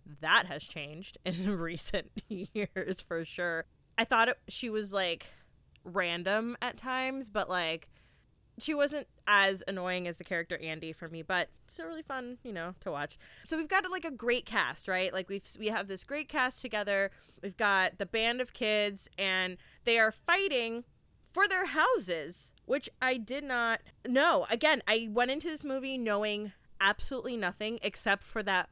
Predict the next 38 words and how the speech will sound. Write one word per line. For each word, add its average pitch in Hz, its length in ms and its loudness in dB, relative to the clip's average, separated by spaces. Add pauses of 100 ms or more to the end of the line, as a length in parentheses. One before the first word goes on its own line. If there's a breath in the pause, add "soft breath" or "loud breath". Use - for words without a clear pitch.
famous 180 400 -4
line, 175 340 -2
"Hey, 359 440 4
you 370 340 -2
guys." 311 760 4 (360 soft breath)
And 220 100 0
I 226 140 2
was 233 100 -2
just 240 180 -6
like, 226 320 4 (540 soft breath)
"Cool. 294 480 6 (100)
I 269 140 8
know 320 200 4
some 320 340 -2
random 254 380 2
dude 254 280 -6
says 226 300 -2
this, 170 340 -2
but, 202 160 0
like, 202 320 0 (400)
I 220 100 8
don't 220 180 4
know 160 120 -10
who, 349 500 8
I 240 60 6
don't 226 200 4
know 196 220 2
when, 302 480 6
I 220 60 0
don't 190 160 2
know 190 80 -2
why." 220 340 4 (320 loud breath)
Come 466 140 6
to 622 240 8
find 339 120 4
out, 330 200 4
though, 330 240 6 (200 soft breath)
they 262 180 8